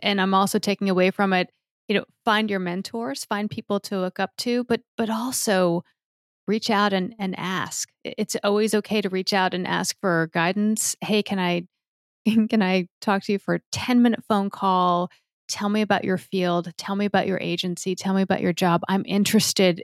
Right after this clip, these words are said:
in getting into this field." And, and that, um, I,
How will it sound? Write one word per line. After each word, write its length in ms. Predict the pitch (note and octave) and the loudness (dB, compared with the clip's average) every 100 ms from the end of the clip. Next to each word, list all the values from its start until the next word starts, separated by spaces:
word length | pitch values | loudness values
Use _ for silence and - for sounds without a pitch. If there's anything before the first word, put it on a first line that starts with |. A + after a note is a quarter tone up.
| - | -6
in 240 | F3 F3 - | -2 -2 0
getting 300 | F3+ F3 E3+ | 2 2 2
into 260 | F3+ F3 | 2 0
this 220 | F3+ E3+ - | 0 -2 0
field." 400 | F3+ E3+ E3 D#3+ | 2 4 4 4
And, 200 | D#3+ - | 0 0
and 240 | F#3 F#3 | 0 4
that, 140 | F3+ - - - - - _ | 4 2 -4 -16 -18 -20 _
um, 380 | G3+ G3 F3+ - - | 0 2 0 -4 -6
I, 140 | - | -6